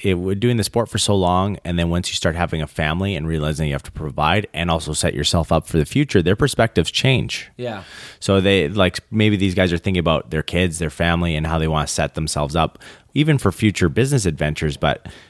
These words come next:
Speaker 1: when you're going up, sometimes you, you, like, for, for a lot of guys in the U F C, they wanna fight because they wanna re-, be the U F C champion.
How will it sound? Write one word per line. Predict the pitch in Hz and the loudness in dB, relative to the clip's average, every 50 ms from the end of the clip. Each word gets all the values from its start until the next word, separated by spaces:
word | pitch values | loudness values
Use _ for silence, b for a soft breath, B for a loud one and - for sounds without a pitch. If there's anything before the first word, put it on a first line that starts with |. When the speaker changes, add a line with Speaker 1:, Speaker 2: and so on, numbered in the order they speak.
| B B | B B
Speaker 1:
when | - - 123 120 110 110 110 | -8 -6 -4 -2 -2 0 0
you're | 104 | 0
going | 92 85 120 120 113 113 | 0 0 0 0 2 2
up, | 107 104 87 - _ _ _ _ _ _ _ _ _ _ _ _ _ _ _ _ _ _ - - | 2 0 0 -2 _ _ _ _ _ _ _ _ _ _ _ _ _ _ _ _ _ _ -12 -8
sometimes | - 131 143 147 - 175 160 143 117 95 - - - - _ _ _ _ | -2 -2 -2 0 0 0 0 0 -2 -4 -6 -8 -12 -14 _ _ _ _
you, | - 113 101 | -8 -4 -2
you, | 95 95 92 85 87 101 101 87 - - | -2 -2 -2 0 0 0 0 0 -2 -2
like, | - 87 82 78 - | 0 0 0 0 -2
for, | - - 101 90 85 82 69 52 | -4 -2 -2 0 0 0 -2 -4
for | - - | -2 -2
a | 92 | 0
lot | 92 87 87 | 2 2 2
of | 85 | 2
guys | 87 87 80 | 0 -2 -2
in | 85 | -2
the | 82 80 | 0 0
U | 80 | -2
F | 76 | -2
C, | - 117 113 | -2 -2 0
they | 87 87 | 0 2
wanna | 90 90 82 | 2 2 0
fight | - - - 117 120 - - | 0 0 0 0 0 0 -4
because | 78 - 85 78 69 | -6 -4 -4 -4 -2
they | 76 | -2
wanna | 76 78 73 71 71 67 - - - | -2 -2 -2 -2 -4 -6 -8 -6 -2
re-, | 98 95 87 80 | 0 0 0 0
be | - 104 - 110 107 | -2 -4 -2 0 0
the | 104 85 95 | 0 0 -2
U | 87 90 92 87 | -2 0 0 0
F | 82 - | 0 -2
C | - 82 78 | -2 -4 -4
champion. | - - - 98 87 80 - 73 58 53 - | -4 -4 -2 -2 -2 -2 -2 -6 -12 -14 -14